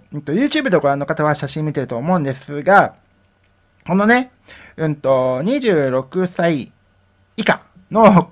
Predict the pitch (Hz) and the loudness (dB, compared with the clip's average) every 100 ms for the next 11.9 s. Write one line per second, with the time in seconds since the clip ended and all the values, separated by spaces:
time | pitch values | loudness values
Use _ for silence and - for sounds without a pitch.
0 | _ 131 135 139 127 120 - 143 127 139 | _ -8 -6 -4 -4 -4 -4 -6 -6 -8
1 | - - 139 - 165 202 185 175 156 - | -8 -8 -8 -6 -2 0 0 -2 -4 -6
2 | - 214 220 185 180 196 202 190 190 233 | 0 4 4 2 -2 0 0 0 0 0
3 | 180 208 226 - - 202 226 233 226 269 | 0 0 -2 -2 -6 -2 2 2 2 4
4 | 262 - 208 202 196 196 226 165 151 160 | 4 4 0 0 -2 2 2 2 0 -2
5 | 175 190 202 - - - - - 196 233 | 0 0 0 -4 -20 -20 -16 -6 0 2
6 | 302 311 247 185 147 175 165 185 226 254 | 4 4 2 2 4 6 6 4 2 2
7 | 254 233 160 131 120 117 120 123 - 196 | 0 0 0 0 -4 -6 -6 -6 0 2
8 | 143 - - - - - 147 135 147 147 | 2 -2 -20 -20 -16 -6 -6 -2 -2 0
9 | 214 226 220 165 139 131 175 120 - 156 | 2 2 0 -2 -2 -2 0 -2 -4 -4
10 | 165 233 233 220 - _ 202 202 190 196 | -2 -2 -2 -4 -6 _ 2 2 0 -2
11 | 185 _ _ - 127 120 147 160 107 | -6 _ _ -2 0 0 2 2 0